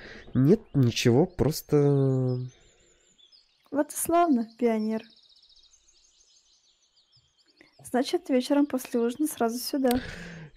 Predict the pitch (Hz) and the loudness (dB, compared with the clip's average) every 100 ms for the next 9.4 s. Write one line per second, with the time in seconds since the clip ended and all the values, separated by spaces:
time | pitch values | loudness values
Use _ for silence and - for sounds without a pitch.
0 | - 139 117 110 104 - 113 107 131 - | -8 2 4 4 2 4 6 6 4 0
1 | - - - 107 104 107 - _ - - | -10 -12 -10 -6 -6 -8 -14 _ -20 -20
2 | - - - - 233 226 - - - - | -20 -20 -8 -2 2 2 -2 -4 -6 -6
3 | - - - 107 98 101 - - - 120 | -8 -12 -14 -8 -2 -2 -2 -4 2 2
4 | 185 - _ _ _ _ _ _ 226 233 | 2 -4 _ _ _ _ _ _ -2 2
5 | 254 226 208 - 104 98 - 110 151 - | 2 0 -2 -4 -4 -2 -4 -2 -4 -4
6 | 151 - - - _ _ _ _ - - | -8 -10 -12 -16 _ _ _ _ -18 -18
7 | - - 254 - - - - - 107 - | -18 -2 0 2 0 0 -6 -2 -2 -2
8 | - - - - - - - - - - | -6 -12 -14 -18 -18 -20 -20 -18 -18 -20
9 | - - - | -18 -10 -10